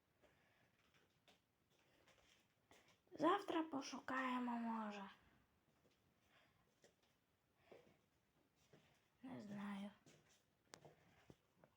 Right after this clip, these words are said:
О, я щось бачу. А ні, це, мабуть, інша, просто така сама машина.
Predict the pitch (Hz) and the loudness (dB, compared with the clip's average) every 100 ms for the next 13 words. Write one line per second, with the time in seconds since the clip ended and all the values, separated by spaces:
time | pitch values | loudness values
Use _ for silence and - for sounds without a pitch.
0 | - - - - - 123 123 123 123 123 | -20 -20 -20 -14 -4 -4 -2 -6 -6 -6
1 | 123 120 233 226 214 214 247 359 415 294 | -8 -12 -14 -14 -14 -16 -12 -2 0 0
2 | 254 330 415 269 254 370 415 285 254 370 | 2 4 6 6 6 6 8 6 4 2
3 | 427 - - - - - - - - - | 4 2 -4 -20 -20 -20 -20 -20 -20 -6
4 | - 370 311 370 403 440 440 440 415 269 | 4 6 8 6 4 6 8 6 6 -4
5 | - - - - - 285 285 240 233 269 | -10 -14 -20 -14 -4 0 2 2 4 6
6 | 277 269 285 294 294 277 240 233 233 233 | 6 6 4 4 4 2 -2 -2 0 0
7 | 226 - 233 247 233 233 240 254 247 233 | 0 -4 -4 -4 0 0 0 -2 0 4
8 | 233 233 285 247 220 | 4 2 2 4 4